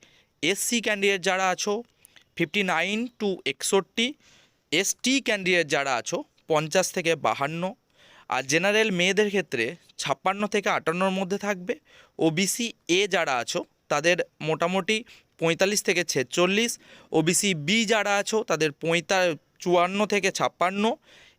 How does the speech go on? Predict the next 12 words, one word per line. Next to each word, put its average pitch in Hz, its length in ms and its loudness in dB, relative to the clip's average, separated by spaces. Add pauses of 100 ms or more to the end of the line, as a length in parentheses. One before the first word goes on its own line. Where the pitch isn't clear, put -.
এসসি 226 380 0
ক্যান্ডিডেট 175 440 0
যারা 139 280 0
আছো, - 260 -6
তাদের 170 240 2
মোটামুটি 165 500 -2
বাহান্ন 143 460 -2
থেকে 151 260 -2
চুয়ান্ন, 170 580 2 (360)
এবং 156 220 -2 (100)
এসটি 233 480 0
ক্যান্ডিডেট 156 580 -2